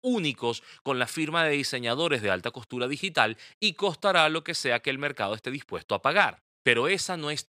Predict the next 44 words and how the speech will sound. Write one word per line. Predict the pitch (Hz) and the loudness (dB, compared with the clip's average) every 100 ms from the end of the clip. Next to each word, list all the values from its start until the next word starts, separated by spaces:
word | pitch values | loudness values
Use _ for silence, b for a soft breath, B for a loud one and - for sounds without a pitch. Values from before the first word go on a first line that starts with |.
| - | -6
toda | 185 185 196 | -4 0 0
la | 175 | 0
ropa | 110 110 135 | 0 0 0
digital | 139 156 156 95 92 | -4 -6 -2 -2 -2
de | 156 | -4
la | 185 | -4
que | - | -4
se | - 85 | -4 -6
habla | 80 85 | -10 -8
hoy. | 85 196 208 - _ B B | 0 4 4 0 _ B B
Hay | 120 120 | -2 2
otra | 131 180 247 | 0 2 0
línea | 247 165 110 101 101 B | 2 0 2 -2 -2 B
y | 120 143 | -2 -2
es | 139 | -2
contar | 151 143 135 131 131 | -6 -2 2 2 0
con | 156 | -10
diseños | 156 - 147 120 | -8 -6 -6 -6
digitales | 127 160 156 156 95 92 92 - | -8 -8 0 2 2 -2 -4 -4
hechos | 117 107 - | -2 -4 -8
en | 92 85 | -8 -6
tres | 113 147 | -4 -2
D, | 123 92 B B B | -2 -2 B B B
adoptados | 156 175 190 - 180 175 170 - - | 0 0 -6 -4 -2 -2 -4 -8 -4
perfectamente | 196 170 - - 240 - - 208 175 165 180 180 180 175 | -4 -4 -10 -4 -4 -4 -6 -4 -4 -4 -4 -4 -8 -4
a | 123 | -4
una | 135 143 127 | -2 -4 -4
fotografía | - 123 185 160 135 196 190 170 | -6 -8 -6 -6 -6 -2 2 2
de | 127 | 0
la | 117 | -2
persona | 110 - 151 113 | -4 -4 -4 -4
que | - | -4
pague | 156 - 120 90 101 B B | -2 2 2 0 -12 B B
y | 170 | -10
que | 202 | -4
le | 202 | -2
sirve | - 185 165 170 | -2 -4 -4 0
para | 127 123 | 0 0
lucir | 151 - 143 | -2 -4 -4
en | 143 | -6
sus | - - | -8 -10
fotos | 175 143 143 - - | -6 -6 -6 -8 -8
de | 233 | -6
Instagram. | 233 226 - 95 80 73 | -4 -6 -4 -4 -4 -8